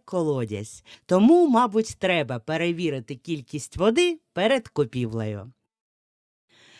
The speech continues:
Вигрібна яма біля паркану,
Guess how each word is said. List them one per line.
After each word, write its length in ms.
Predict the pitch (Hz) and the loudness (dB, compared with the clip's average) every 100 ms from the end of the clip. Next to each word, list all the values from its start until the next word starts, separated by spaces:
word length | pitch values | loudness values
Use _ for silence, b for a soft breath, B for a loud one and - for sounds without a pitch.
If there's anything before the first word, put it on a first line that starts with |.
| b b | b b
Вигрібна 720 | 123 175 156 190 156 190 151 | -2 0 0 -2 -2 -2 0
яма 600 | 117 113 214 330 285 277 - | -2 0 2 2 0 -4 -10
біля 320 | 135 185 214 | -6 -4 -4
паркану, 760 | 196 175 170 - 120 101 98 | -4 -6 -6 -8 -8 -6 -10